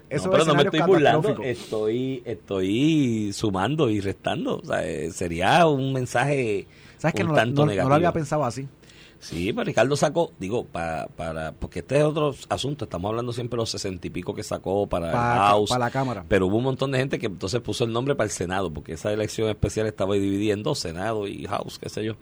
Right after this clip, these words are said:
Speaker 2: Si suman los que votaron para el Senado, <laughs> setenta y pico. O sea, eh,
Speaker 1: Sí, sí, sí.
Speaker 2: si, si el que gane la elección especial es menos de esa cantidad, eh, estamos, estamos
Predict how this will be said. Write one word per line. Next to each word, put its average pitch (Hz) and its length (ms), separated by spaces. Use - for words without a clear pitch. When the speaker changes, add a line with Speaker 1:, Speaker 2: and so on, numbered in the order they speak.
Speaker 2:
Si - 220
suman 113 300
los 160 80
que - 80
votaron 139 320
para 139 100
el 123 60
Senado, 101 400
<laughs> 80 120
setenta - 600
y - 40
pico. - 340
O - 40
sea, 80 160
eh, - 180
Speaker 1:
Sí, 120 160
sí, 147 200
sí. 143 120
Speaker 2:
si, 113 560
si - 260
el 104 160
que 107 260
gane 143 300
la 160 220
elección 147 460
especial 131 520
es 113 140
menos 139 400
de 143 140
esa 143 220
cantidad, 143 640
eh, 90 920
estamos, 101 960
estamos 90 720